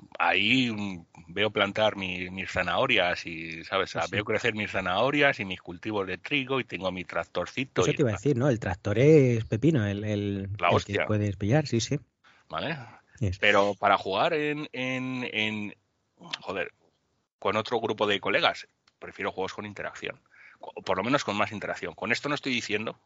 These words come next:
Speaker 1: ¿vale? Lo quiero dejar
Speaker 2: Sí.
Speaker 1: claro, que el Agrícola sea un ju-, mal juego.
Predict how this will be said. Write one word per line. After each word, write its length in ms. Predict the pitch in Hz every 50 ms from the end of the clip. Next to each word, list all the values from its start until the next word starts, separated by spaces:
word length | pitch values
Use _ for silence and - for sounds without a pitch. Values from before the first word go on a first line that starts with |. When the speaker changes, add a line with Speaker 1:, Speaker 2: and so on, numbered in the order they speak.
| _ -
Speaker 1:
¿vale? 240 | 82 90 - - - - -
Lo 80 | - -
quiero 160 | - 92 101
dejar 180 | 98 - 95 -
Speaker 2:
Sí. 60 | 113
Speaker 1:
claro, 200 | 95 95 101 120
que 100 | - 110
el 20 | 98
Agrícola 440 | 87 85 95 101 - 120 120 120 -
sea 120 | - 101
un 60 | 87 85
ju-, 160 | - - -
mal 160 | 90 90 82
juego. 360 | - - 104 92 65 - -